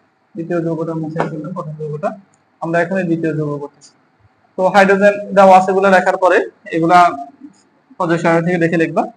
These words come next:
আমাদের প্রথমে হাইড্রোজেন আছে, হাইড্রোজেন আছে ওয়ান, আমরা ওয়ান লিখলাম।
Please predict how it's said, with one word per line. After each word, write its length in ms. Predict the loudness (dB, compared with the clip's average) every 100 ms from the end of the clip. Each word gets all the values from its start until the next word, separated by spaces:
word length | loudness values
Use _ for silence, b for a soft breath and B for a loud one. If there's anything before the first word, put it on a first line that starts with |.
| _ _ _
আমাদের 260 | 0 4 4
প্রথমে 340 | 4 2 4
হাইড্রোজেন 340 | 4 2 0 -2
আছে, 200 | -4 -2
হাইড্রোজেন 360 | 0 0 0
আছে 160 | -4 -4
ওয়ান, 340 | 0 4 4
আমরা 200 | 2 0
ওয়ান 280 | 0 2 0
লিখলাম। 440 | -2 -2 -2 -2